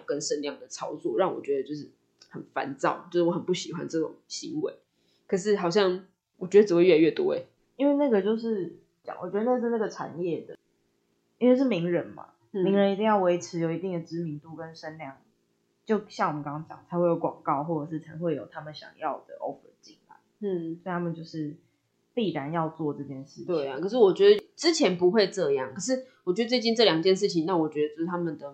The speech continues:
Speaker 1: 媒体操作都有点太过头了。
Speaker 2: 嗯。
Speaker 1: 就他们都没有考虑到说你们一直做这件事情，啊，可能粉丝，啊，没有，我觉得那是还有一个原因是大家都爱看戏。
Speaker 2: 对啊，就是大家都喜欢聊八卦。
Speaker 1: 对啊，可是我，我自己都觉得说，你已经翻到没有可翻的东西，你其实大不了可以不用讲。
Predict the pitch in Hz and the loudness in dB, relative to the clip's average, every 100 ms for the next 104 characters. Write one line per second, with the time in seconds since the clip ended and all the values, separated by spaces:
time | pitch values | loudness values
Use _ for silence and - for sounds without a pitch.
0 | 135 156 165 165 160 170 160 151 139 185 | -8 -8 -8 -8 -6 -6 -2 -2 -2 -8
1 | 170 147 - - - _ - 160 143 127 | -6 -6 -6 -14 -14 _ -12 -8 -8 -8
2 | - 262 254 214 220 208 202 147 160 180 | -2 2 4 4 6 4 4 2 4 6
3 | 185 180 175 170 151 143 175 147 175 165 | 6 4 2 2 2 0 0 -2 -4 -4
4 | 147 156 160 160 160 - _ _ _ _ | -6 -10 -6 -8 -8 -14 _ _ _ _
5 | _ - - 180 170 160 - 165 175 - | _ -14 -4 0 0 -2 -2 -2 -2 -4
6 | - 208 226 233 - 180 208 196 214 202 | -2 0 2 0 4 4 6 4 2 0
7 | 185 156 156 - 180 165 117 _ _ - | 2 2 2 -2 -2 -6 -10 _ _ -2
8 | 190 202 165 175 156 - - - _ _ | 0 2 0 -2 -8 -12 -16 -20 _ _
9 | - 214 190 151 160 - 202 214 190 175 | -4 -2 0 -4 -8 -12 -8 -4 -4 0
10 | 185 180 180 170 147 110 - - _ - | 0 0 -2 -6 -6 -8 -12 -16 _ 0
11 | 185 139 165 208 254 170 135 185 180 220 | 2 2 0 0 4 4 4 0 2 2
12 | 185 190 170 165 175 165 202 226 180 196 | 2 2 2 2 2 2 4 2 2 2
13 | 190 180 180 165 175 170 143 - 143 147 | 2 2 0 2 0 0 -6 -16 -16 -16
14 | 127 131 160 135 - - - 147 135 175 | -20 -20 -18 -18 -14 -14 -14 -14 -8 -6
15 | 147 143 - - - 131 143 - | -4 -4 -6 -10 -10 -10 -10 -16